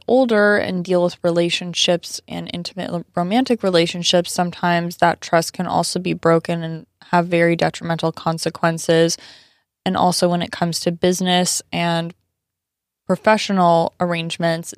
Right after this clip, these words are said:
there can be very difficult things when it comes to trusting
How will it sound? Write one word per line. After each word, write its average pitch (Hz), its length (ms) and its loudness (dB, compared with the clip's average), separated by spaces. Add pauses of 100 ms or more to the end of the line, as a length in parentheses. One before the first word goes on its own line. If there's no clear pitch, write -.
(140)
there 175 280 4
can 175 280 -8
be 180 160 0
very 165 600 0
difficult 165 640 0
things 165 280 -6
when 160 120 -4
it - 100 -10
comes 160 280 -8
to 160 100 -2
trusting 160 720 -2